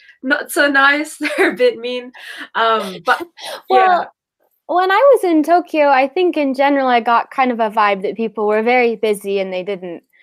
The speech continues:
Speaker 2: really
Speaker 1: Yeah.
Speaker 2: wanna help me. <laughs> But I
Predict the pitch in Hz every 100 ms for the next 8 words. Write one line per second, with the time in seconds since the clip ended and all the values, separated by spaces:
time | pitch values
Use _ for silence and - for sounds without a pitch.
0 | _ - 240 233 214 202 180 180 165 -
1 | 190 190 277 - 381 - 392 466 453 -
2 | - - - 539 349 - 277 262 262 -
3 | 349